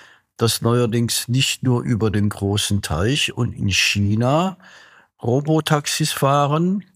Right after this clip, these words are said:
sondern auch aktuell in London autonom fahrende Taxis getestet werden,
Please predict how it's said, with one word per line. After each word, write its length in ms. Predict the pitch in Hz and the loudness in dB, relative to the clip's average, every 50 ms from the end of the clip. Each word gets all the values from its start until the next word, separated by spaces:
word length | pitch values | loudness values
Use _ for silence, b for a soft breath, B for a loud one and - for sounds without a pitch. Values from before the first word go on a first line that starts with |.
| _ _ - | _ _ -6
sondern 420 | - - 135 127 123 123 123 123 | -2 0 2 2 2 2 0 0
auch 220 | - 113 107 - | 0 0 -2 -2
aktuell 580 | - - 113 - - - 113 - - 107 110 - | -2 -4 -4 -2 -2 -4 -4 -2 -2 -2 -2 -2
in 160 | 156 170 156 | -2 0 0
London 840 | 123 104 98 95 95 98 98 92 110 113 117 135 170 208 214 214 - _ _ _ _ _ B B B B B B B B B | 2 2 2 2 2 0 0 2 2 2 4 2 2 0 -2 -2 -6 _ _ _ _ _ B B B B B B B B B
autonom 640 | - 127 131 131 - 135 117 113 117 123 135 160 160 | 0 0 0 2 2 2 2 2 2 2 2 0 -2
fahrende 600 | - - - - 123 123 127 135 139 135 143 131 | -4 -2 0 2 4 4 4 2 2 0 0 0
Taxis 480 | - - 113 110 - - 143 135 - - | 0 0 0 0 0 -2 -2 -2 -2 -4
getestet 520 | 139 - - 120 113 - - 143 131 - | -4 -2 -2 -2 -2 -2 -2 -4 -4 -2
werden, 460 | 143 143 143 147 151 175 180 185 185 | 0 0 0 0 0 0 -2 -2 -2